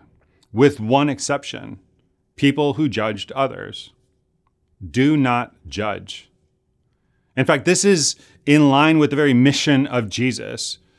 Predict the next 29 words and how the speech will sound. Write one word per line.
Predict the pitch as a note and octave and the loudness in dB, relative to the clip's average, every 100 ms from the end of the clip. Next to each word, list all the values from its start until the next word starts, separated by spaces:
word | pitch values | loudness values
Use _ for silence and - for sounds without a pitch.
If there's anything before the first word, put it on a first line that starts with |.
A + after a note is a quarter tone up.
| _ - | _ 2
We're | C#3+ | 2
told, | D#3 D#3+ | 4 0
"For | - D3+ | 2 0
God | A#2 D3 D#3+ A#2 | 2 2 2 0
did | D#3 C3+ | 0 2
not | C#3+ D3 | 2 0
send | - D3+ C#3+ | 0 0 0
his | D3 C3 | -2 -2
son | D3 C#3+ | 0 0
into | C#3+ C3+ | 0 0
the | C#3 | -4
world | C3 C3+ - | -2 -2 -4
to | |
condemn | A2+ C#3 B2+ G2 C3+ C#3+ | -4 0 0 0 0 0
the | C3 | -2
world, | A#2+ C3 D3+ A#2 G2 - _ _ _ | -2 -2 0 -2 -6 -18 _ _ _
but | - B2 | -4 -2
to | B2+ | -2
save | - C#3 C#3 | -2 0 0
the | B2 | -2
world | A#2 A#2+ - | -4 -4 -4
through | A#2+ A#2+ | -6 -6
him." | G2+ F2 G2 _ _ _ _ _ _ C#3 | -8 -10 -16 _ _ _ _ _ _ 0
In | |
fact, | D#3+ D3 | 2 2
Jesus | F3 F#3 F3+ D#3+ | 2 0 0 -2
is | C#3 | 0
so | - E3+ E3+ | 2 2 2
opposed | C#3 B2+ - D#3 F3 D#3 A#2+ | 0 -6 -2 0 2 0 -4